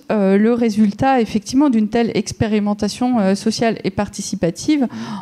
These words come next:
Speaker 1: ensuite dans le, dans le futur de vos modélisations
Speaker 2: Mhm.
Speaker 1: ou dans,
Speaker 2: Mhm.
Speaker 1: dans le rôle qu'on peut donner, euh,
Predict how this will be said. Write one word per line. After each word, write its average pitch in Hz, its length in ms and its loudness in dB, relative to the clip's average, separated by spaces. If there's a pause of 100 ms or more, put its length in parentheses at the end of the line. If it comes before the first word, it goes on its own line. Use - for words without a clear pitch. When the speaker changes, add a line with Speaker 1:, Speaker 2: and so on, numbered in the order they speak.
Speaker 1:
ensuite 247 440 -2
dans 220 160 2
le, 190 400 2
dans 190 120 0
le 196 60 -2
futur 247 360 -4
de 220 80 2
vos 190 200 0
modélisations 196 760 0 (120)
Speaker 2:
Mhm. 120 240 -12 (140)
Speaker 1:
ou 196 140 0
dans, 196 460 2
Speaker 2:
Mhm. 190 60 0
Speaker 1:
dans 190 120 2
le 196 100 2
rôle 247 260 2
qu'on 226 200 -2
peut 208 140 0
donner, 214 460 2
euh, 196 200 4